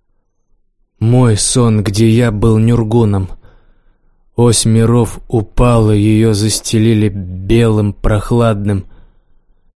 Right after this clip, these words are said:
Я, Нюргун,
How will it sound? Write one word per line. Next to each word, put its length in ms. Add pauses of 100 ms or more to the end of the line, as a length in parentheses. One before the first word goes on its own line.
(1000)
Я, 480
Нюргун, 640